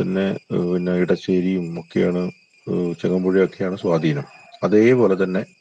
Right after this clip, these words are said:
അതേ ക്വാളിറ്റി അത്ര ഉണ്ടോന്ന് എനിക്കറിയില്ല, ക്വാളിറ്റി എന്തായാലും അത്ര ഉണ്ടാവില്ലല്ലോ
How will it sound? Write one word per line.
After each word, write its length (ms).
അതേ 380
ക്വാളിറ്റി 420
അത്ര 220
ഉണ്ടോന്ന് 300
എനിക്കറിയില്ല, 420
ക്വാളിറ്റി 340
എന്തായാലും 280
അത്ര 160
ഉണ്ടാവില്ലല്ലോ 540